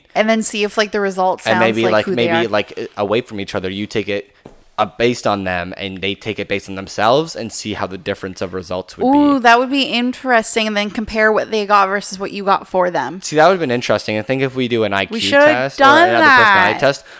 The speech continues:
Speaker 2: we would have taken it ourselves separately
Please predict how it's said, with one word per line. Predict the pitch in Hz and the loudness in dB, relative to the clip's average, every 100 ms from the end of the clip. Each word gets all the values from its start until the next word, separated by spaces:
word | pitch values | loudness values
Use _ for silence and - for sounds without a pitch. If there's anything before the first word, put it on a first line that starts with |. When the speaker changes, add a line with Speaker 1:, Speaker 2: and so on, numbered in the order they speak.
| - | -6
Speaker 2:
we | 113 | 0
would | 123 | 2
have | 117 | 2
taken | - 135 156 147 | 0 -4 0 0
it | 147 - 110 | 0 -2 2
ourselves | 113 - 107 104 - | 2 2 0 0 -2
separately | 107 98 107 76 87 98 - | -4 -2 -2 -4 -6 -8 -12